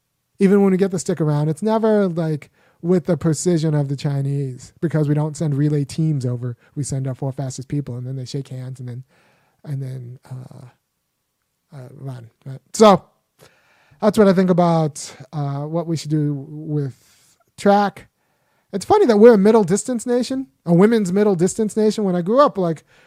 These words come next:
we won the sprints unless,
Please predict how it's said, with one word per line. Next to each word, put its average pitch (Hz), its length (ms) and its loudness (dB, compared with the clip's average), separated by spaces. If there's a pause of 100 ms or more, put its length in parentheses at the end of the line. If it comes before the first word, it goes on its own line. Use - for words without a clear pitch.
(120)
we 190 160 4
won 185 680 0
the 175 80 -2
sprints 220 500 -2
unless, 165 720 -6